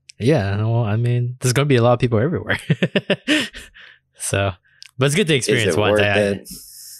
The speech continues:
Speaker 1: I think it was worth it. Not for me. Roller coaster rides obviously doesn't ever work worth any,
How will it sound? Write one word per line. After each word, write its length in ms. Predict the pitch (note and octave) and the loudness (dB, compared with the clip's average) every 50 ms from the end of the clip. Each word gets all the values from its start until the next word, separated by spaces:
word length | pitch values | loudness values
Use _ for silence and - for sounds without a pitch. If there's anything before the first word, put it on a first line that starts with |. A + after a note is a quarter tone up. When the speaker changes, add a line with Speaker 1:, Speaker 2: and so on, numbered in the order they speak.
| - - _ _ _ _ _ _ - | -20 -20 _ _ _ _ _ _ -4
Speaker 1:
I 100 | G3 A3 | -2 -2
think 160 | - A#3+ F#3+ | 0 2 4
it 80 | D#3+ | 4
was 380 | C#3+ C3 B2 A#2 G#2+ G#2 G#2 - - A#2 - - _ _ - A#2 | 4 6 4 4 2 0 -4 -6 -8 -14 -18 -18 _ _ -12 -6
worth 360 | A2 A2 A2+ G#2+ A2+ A2 - - | 0 2 2 2 2 0 0 0
it. 240 | A2 G#2+ A2 - - - | 0 0 0 -2 -6 -8
Not 420 | B2+ A#2+ B2 C#3 C#3+ C3 A#2+ B2 - | -4 -2 0 0 0 0 -2 -4 -2
for 120 | - F3 | 0 2
me. 320 | F3 F3 F#3+ G3 F#3 E3 D3+ | 4 4 4 4 4 4 4
Roller 260 | C3+ D3+ D#3 D3 C#3+ | 4 4 2 2 2
coaster 280 | - D#3 C3+ - B2+ | 2 2 2 2 2
rides 220 | A2+ A#2 A2 G#2+ A2+ | 2 2 2 2 2
obviously 340 | A2 G#2+ G#2 G2+ - - G2+ | 0 0 0 -2 -2 -2 0
doesn't 240 | G#2 G2 F#2+ G2+ G2 | 0 0 0 0 0
ever 220 | G2 F#2 F#2+ F2+ | 0 -2 -2 -4
work 320 | F2+ F2+ F2 F2+ F#2 - - - _ - | -2 -2 -2 -4 -4 -6 -12 -20 _ -6
worth 240 | G#2 F#2 F#2 - F#2 | -4 -4 -4 -4 -4
any, 460 | F#2+ F#2 F#2 F2+ F2 F2+ F#2 F#2 | -6 -4 -2 -2 -2 -2 -4 -6